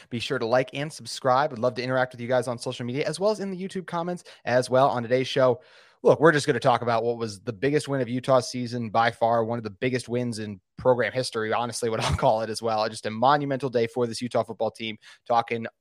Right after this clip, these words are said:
all of that win in its glory versus the U S C Trojans. My name is J T Wistersill, and in order to help me break it all down is Dante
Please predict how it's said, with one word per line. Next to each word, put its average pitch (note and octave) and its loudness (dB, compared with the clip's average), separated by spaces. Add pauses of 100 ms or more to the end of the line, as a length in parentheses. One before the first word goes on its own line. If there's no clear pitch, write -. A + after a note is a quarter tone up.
all E3 10
of C3 0
that C3+ 4
win B2+ 0
in C3 -6
its A#2+ -8
glory A#2 2
versus A#2 -4
the A2+ -8
U A#2 0
S A#2 -4
C A2+ -10
Trojans. G#2+ -4 (240)
My B2 2
name C3+ 0
is A#2+ -4
J B2 -2
T B2 -6
Wistersill, A#2 -4
and D3 0
in B2+ -2
order B2+ 2
to A#2+ -4
help B2 0
me A#2+ -8
break A#2 -2
it A#2 -4
all A2 2
down A#2 -2 (420)
is F3 0
Dante A#2+ 2